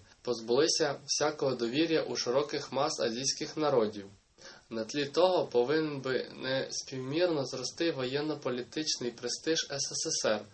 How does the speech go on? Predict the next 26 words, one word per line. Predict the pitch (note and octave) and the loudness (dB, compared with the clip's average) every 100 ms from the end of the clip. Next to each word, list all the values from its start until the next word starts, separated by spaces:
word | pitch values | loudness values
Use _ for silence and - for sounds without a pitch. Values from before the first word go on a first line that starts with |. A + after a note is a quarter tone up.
| - - - | -20 -20 -14
як | A2 - | -12 -6
потуги, | A2+ - E3+ F#3+ D3 G#2+ - - - - | -4 2 4 4 2 -2 -8 -20 -20 -14
яка | G#2+ C3+ | -4 0
ще | D3 - | 0 2
не | D#3 D#3 | 2 2
сказала | - A#2 A#2 D#3+ | 0 4 6 6
свого | F3 E3 D#3+ | 6 6 6
слова, | D3+ C#3 B2 G2+ F#2 - - - | 6 2 2 2 -2 -8 -20 -8
і | A#2+ | -6
яка | A#2 A#2 | 0 2
вирішить | G#2+ A#2 D#3+ F3+ - A#2 | 2 2 2 4 2 0
ціле | - B2+ A#2+ | -4 0 0
змагання | A2+ A2+ C3 C3+ A#2+ | 0 0 0 0 -2
таким | - - D3 E3 | -4 -4 -4 -4
способом, | - D#3+ C#3 - G#2+ G#2 - - - - | 0 2 2 -2 -6 -8 -10 -20 -16 -6
що | - C3+ | -2 -2
у | - B2+ A#2+ | 0 0 -2
найдогідніший | A#2 B2 B2 A2 A#2 C3+ D#3+ D#3+ - C3+ | 0 0 0 0 -4 -4 -2 0 0 -2
для | B2 A#2+ | 0 0
неї | B2 C3 A#2 | 0 0 0
момент | A2+ G#2+ A2+ E3 D#3 - - - - | 0 -2 -2 -2 -4 -8 -20 -20 -10
вона | A#2 B2 | -2 -2
вступить | - - D3+ D3 C3 | -2 -4 -2 -2 -2
в | A#2 | -4
одверту | A2 C#3+ E3+ - D#3+ | 0 2 2 0 0
війну | D#3+ D3 A2+ | 0 0 -2